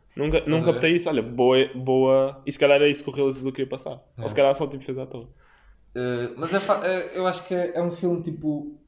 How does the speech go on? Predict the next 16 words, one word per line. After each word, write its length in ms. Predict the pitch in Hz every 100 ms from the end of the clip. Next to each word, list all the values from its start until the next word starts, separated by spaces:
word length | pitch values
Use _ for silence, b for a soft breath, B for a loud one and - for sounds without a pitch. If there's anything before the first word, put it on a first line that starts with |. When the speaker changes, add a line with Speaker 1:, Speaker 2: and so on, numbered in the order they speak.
| _ _ _ _ _ _ -
Speaker 1:
Mano, 220 | 135 143
Speaker 2:
é, 60 |
é 200 | 175 190 220
Speaker 1:
acho 20 |
Speaker 2:
fácil 240 | 143 151
Speaker 1:
que 60 | -
Speaker 2:
de 60 | 202
Speaker 1:
desta 180 | 208
Speaker 2:
dizer. 80 | 180
Speaker 1:
lista 200 | 175 170
toda, 380 | - 135 147 147
acho 160 | 131 -
que 40 | 151
é 20 |
o 20 |
filme 300 | 151 147 139